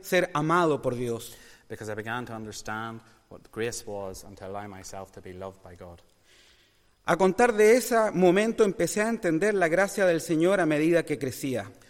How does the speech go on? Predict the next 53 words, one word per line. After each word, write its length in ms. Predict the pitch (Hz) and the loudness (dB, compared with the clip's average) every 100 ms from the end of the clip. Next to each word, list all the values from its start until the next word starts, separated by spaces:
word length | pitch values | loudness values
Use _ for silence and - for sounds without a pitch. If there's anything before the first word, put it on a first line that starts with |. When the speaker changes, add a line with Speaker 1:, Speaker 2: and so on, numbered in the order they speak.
| - _ | -20 _
Speaker 2:
So 140 | 117 | -14
from 140 | 110 | -8
this 180 | 120 123 | -6 -6
moment 200 | 131 120 | -8 -8
on, 220 | 110 123 131 | -8 -8 -8
I 80 | 113 | -10
began 320 | 110 113 113 | -8 -8 -8
to 80 | 113 | -12
understand 500 | 107 104 113 110 107 | -14 -14 -14 -14 -14
the 60 | |
grace 300 | 98 107 107 107 | -10 -10 -10 -14
of 80 | - | -12
God 320 | 104 120 139 - - _ | -8 -8 -10 -16 -20 _
so 160 | - 104 | -14 -8
that 120 | 101 | -8
I 40 | |
could 160 | 98 95 | -8 -12
grow. 260 | 98 95 92 _ _ - - | -10 -12 -14 _ _ -20 2
Speaker 1:
Por 140 | 170 | 4
eso 180 | 208 - | 4 4
el 60 | 254 | 2
apóstol 400 | 214 208 208 - | 2 0 0 0
Pablo 340 | - 208 196 | 0 0 2
en 80 | 170 | 2
el 80 | 156 | 2
versículo 520 | 147 151 214 180 196 | 0 -4 -10 -2 -2
seis 500 | 165 190 190 220 - - - - - | 0 0 0 0 -6 -20 -20 -20 -20
dice 680 | 127 131 220 226 226 226 - - - _ _ _ _ | -8 -6 0 4 4 4 -10 -20 -20 _ _ _ _
que 240 | 175 175 160 | 0 0 2
de 180 | 156 170 | 4 4
la 120 | 165 | 6
manera 540 | 160 160 196 262 269 | 4 4 4 6 4
que 80 | - | 4
habéis 280 | 160 185 220 | 2 4 2
recibido 560 | 196 - 151 170 220 220 | 0 -4 -6 -4 2 2
al 80 | |
Señor 340 | - 170 170 196 | 2 0 0 0
Jesucristo 600 | - - 165 175 202 - | -4 -8 -2 -2 -2 -2
andad 300 | 151 143 143 | 0 2 0
en 140 | 127 120 | 0 -4
él. 200 | 107 104 - - - - - | -8 -12 -20 -20 -20 -20 -16
Speaker 2:
Um, 360 | 110 107 107 - | -8 -8 -8 -8
this 160 | 143 139 | -8 -8
is 100 | 110 | -6
why, 400 | 104 107 127 123 | -4 -2 -4 -10
uh, 80 | 107 | -14
the 60 | 104 | -12
Apostle 340 | - 113 107 | -8 -8 -10
Paul 300 | - 110 110 | -8 -8 -8
in 120 | 104 | -10
verse 240 | 107 104 - | -10 -8 -8
six 340 | - - - | -8 -10 -10
says, 500 | - 104 113 127 - | -10 -8 -8 -10 -14